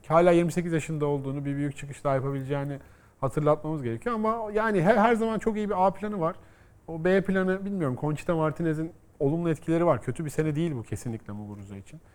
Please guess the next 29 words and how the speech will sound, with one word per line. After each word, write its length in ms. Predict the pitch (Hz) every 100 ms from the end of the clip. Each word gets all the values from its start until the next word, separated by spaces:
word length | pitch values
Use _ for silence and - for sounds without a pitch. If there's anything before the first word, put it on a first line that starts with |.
| _ _ -
Daha 200 | 117 139
da 80 |
iyi 160 | 135 117
bir 40 |
sene 220 | 110 120 110
olabilirdi. 600 | 107 107 104 107 127 185 - - - _
Ee, 20 | - 120 131 -
ama 220 | 180 190
artık 200 | 185 175
o 60 |
sakatlıklardan 600 | 156 170 175 - 180 180
tamamen 360 | 170 170 180 180
arınmış 500 | 151 151 165 170 -
bir 40 |
şekilde, 440 | 147 143 135 131 175 190
e, 840 | 135 131 131 131 131 127 127 131 143
tekrar 340 | 175 170 156
yeni 260 | 160 160 175
bir 60 |
çıkış 320 | - 139 160 -
yapıp 220 | 123 139 - _
işte 200 | - -
Grand 180 | 127 135
Slam'lerde 380 | 131 147 147 143
yine 120 | 147
finaller 380 | 139 143 143 139
oynuyor. 420 | 139 139 117 110
Ey-, 200 | 123 123 120
evet. 220 | 131 127